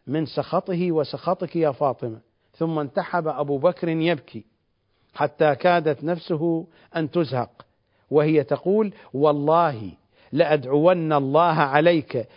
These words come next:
في كل صلاة أصليها"، إلى آخر ما جاء ذكره في كتاب الإمامة والسياسة لابن قتيبة الدينوري.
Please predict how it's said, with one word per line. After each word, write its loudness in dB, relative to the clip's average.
في -2
كل 0
صلاة 2
أصليها"، -4
إلى 0
آخر -2
ما -4
جاء -2
ذكره -8
في -10
كتاب -4
الإمامة -6
والسياسة -2
لابن -6
قتيبة 0
الدينوري. -4